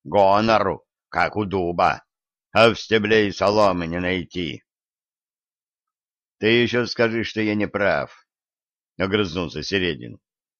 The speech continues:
"Сам попытался глину какую-то за место железа всучить, а потом еще и ругается". "Ты!" — судорожно сглотнул хозяин.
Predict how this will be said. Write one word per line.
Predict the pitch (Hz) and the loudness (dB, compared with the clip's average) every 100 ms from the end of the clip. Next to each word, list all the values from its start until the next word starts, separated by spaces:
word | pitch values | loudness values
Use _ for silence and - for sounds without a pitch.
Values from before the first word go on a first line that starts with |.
| _ _ _ _ - | _ _ _ _ -4
"Сам | 107 123 127 113 | 2 4 4 2
попытался | 90 92 101 101 123 120 - | -2 -2 -2 2 4 4 0
глину | 104 117 120 101 87 | -2 0 0 -2 -4
какую-то | 95 90 107 98 | -4 -4 -4 -4
за | 90 | -2
место | 107 104 - 95 | 0 -2 -2 -4
железа | 87 110 110 85 78 | -2 0 0 0 -4
всучить, | - - 92 95 80 - _ _ _ | -8 -10 -8 -6 -8 -10 _ _ _
а | - 107 | -2 0
потом | 139 113 113 | 2 2 2
еще | 113 110 104 | 0 -2 -2
и | 107 | 0
ругается". | 107 110 90 92 101 95 - 85 - _ _ _ _ _ _ _ _ | 0 0 4 4 2 -2 -6 -6 -8 _ _ _ _ _ _ _ _
"Ты!" — | 240 226 190 110 - _ _ _ _ _ _ _ | 0 4 6 4 2 _ _ _ _ _ _ _
судорожно | - - 113 101 95 80 98 | -10 -2 0 0 0 -2 -4
сглотнул | 73 95 92 92 85 | -2 -4 -4 -4 -4
хозяин. | 90 95 95 92 | -4 0 2 0